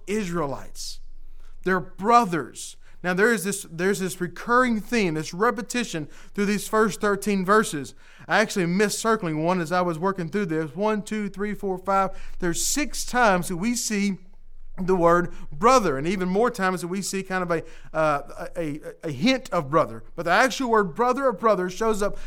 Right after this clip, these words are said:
six times in these thirteen verses. In verse one, where it says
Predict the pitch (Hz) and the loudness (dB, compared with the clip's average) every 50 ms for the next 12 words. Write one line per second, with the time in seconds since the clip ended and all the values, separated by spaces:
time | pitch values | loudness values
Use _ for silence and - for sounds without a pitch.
0 | - - - - - - 302 311 233 - - - - 226 240 226 202 180 180 175 | -8 -6 -4 -2 -2 0 0 0 -2 -4 -6 -6 -2 0 2 4 4 4 2 0
1 | 170 185 185 185 185 147 - - 214 226 240 196 - 214 220 220 220 202 240 254 | -2 -2 -2 -4 -4 -4 -2 -2 -2 -2 -2 -4 -4 -4 -2 -2 2 6 6 6
2 | 269 262 - 165 143 117 - - - - - - - - - - 180 170 190 202 | 6 6 2 -4 -6 -8 -10 -12 -14 -14 -14 -14 -12 -12 -6 -4 2 4 6 6
3 | - - - 190 226 254 277 269 240 208 175 170 180 180 151 - - 214 208 208 | 6 4 0 -2 2 4 6 6 6 4 2 0 -2 -2 -2 -2 0 2 2 4
4 | 202 190 190 190 | 2 2 -2 -4